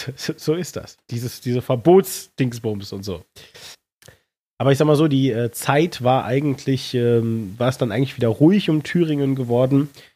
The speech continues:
Äh, die, äh, Wahlen fanden ja letztes Jahr im Oktober statt.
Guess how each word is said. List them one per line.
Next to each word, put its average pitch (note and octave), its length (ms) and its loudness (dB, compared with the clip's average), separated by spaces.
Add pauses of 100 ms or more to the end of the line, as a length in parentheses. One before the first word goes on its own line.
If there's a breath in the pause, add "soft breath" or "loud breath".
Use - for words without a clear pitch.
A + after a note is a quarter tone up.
(220)
Äh, A2+ 140 4
die, G#2 280 -2
äh, G2 260 -4
Wahlen A2 280 0
fanden A#2 280 -2
ja A2 120 0
letztes G#2+ 540 -4
Jahr G#2 320 -2
im A2 160 0
Oktober G2+ 640 0
statt. - 500 0